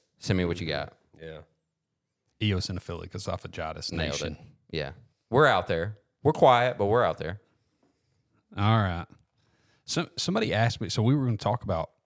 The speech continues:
Speaker 3: the reason I brought that up is we were gonna talk about f-, restaurants and food. Before we get into that, somebody asked me the other day, I think it was one of my kids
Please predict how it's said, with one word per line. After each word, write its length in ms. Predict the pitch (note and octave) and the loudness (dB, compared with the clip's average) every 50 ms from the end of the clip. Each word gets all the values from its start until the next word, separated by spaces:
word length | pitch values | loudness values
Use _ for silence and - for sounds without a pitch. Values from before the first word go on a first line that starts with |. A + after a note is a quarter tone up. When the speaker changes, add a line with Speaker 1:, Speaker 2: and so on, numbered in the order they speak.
| _ _ _ | _ _ _
Speaker 3:
the 120 | - A2 G#2+ | 0 4 6
reason 200 | A2+ A#2+ A2+ A2+ | 6 6 6 4
I 40 | G2 | 2
brought 180 | G2 F#2 F2+ | 2 2 2
that 140 | - F#2+ F2+ | 0 0 0
up 100 | G#2 F#2+ | -2 -2
is 100 | E2+ - | -4 -6
we 60 | G2 | -6
were 60 | F#2 | -6
gonna 100 | F#2 F#2 | -4 -6
talk 180 | F2+ - - F2+ | -4 -4 -6 -6
about 220 | G2+ - - - - | -6 -10 -12 -12 -14
f-, 80 | - _ _ _ _ _ _ _ _ _ _ _ _ - | -20 _ _ _ _ _ _ _ _ _ _ _ _ -6
restaurants 600 | - F2 F#2 - - - - - - - - - - - - | -4 -4 -4 -4 -6 -6 -8 -10 -12 -16 -18 -20 -18 -12 -8
and 160 | F#2+ F2+ - | -8 -8 -8
food. 320 | - F#2 F2+ F2 F2+ - - _ - _ _ - _ _ - _ _ _ _ _ _ _ _ _ _ _ _ _ _ _ _ _ _ _ _ _ _ _ _ _ _ _ _ _ _ _ _ _ | -8 -8 -8 -8 -10 -12 -16 _ -20 _ _ -20 _ _ -20 _ _ _ _ _ _ _ _ _ _ _ _ _ _ _ _ _ _ _ _ _ _ _ _ _ _ _ _ _ _ _ _ _
Before 200 | - - D3+ D3 | 4 4 4 6
we 80 | C3+ | 6
get 140 | A2+ A2+ G#2+ | 4 4 4
into 180 | G2+ G#2 G#2 G2 | 6 4 4 4
that, 260 | F#2 F2+ F2 - - | 4 2 0 -2 0
somebody 260 | - B2 B2 A2+ E2+ | 2 2 2 2 2
asked 300 | D2+ E2 F#2+ G#2 - - | 0 0 -2 -2 -2 -4
me 100 | G#2 F2 | -4 -4
the 140 | F2 F2 F2+ | -4 -4 -4
other 220 | F2+ E2+ E2 D#2+ | -4 -4 -4 -6
day, 400 | D#2 E2+ F2 F2 D#2 D#2 D#2 - | -6 -6 -4 -4 -4 -6 -8 -10
I 1200 | - _ _ _ _ _ _ _ _ _ _ _ _ _ _ _ _ _ _ _ _ _ _ _ _ _ | -14 _ _ _ _ _ _ _ _ _ _ _ _ _ _ _ _ _ _ _ _ _ _ _ _ _
think 100 | - F3 | -4 -2
it 60 | - | -2
was 80 | B2+ G#2+ | 0 0
one 100 | G2 F#2+ | 0 0
of 60 | F#2 | 0
my 100 | E2+ E2 | -2 -4
kids 480 | - - G2 F#2+ F2 D2+ - - - | -4 -2 -2 -2 -2 -4 -6 -12 -18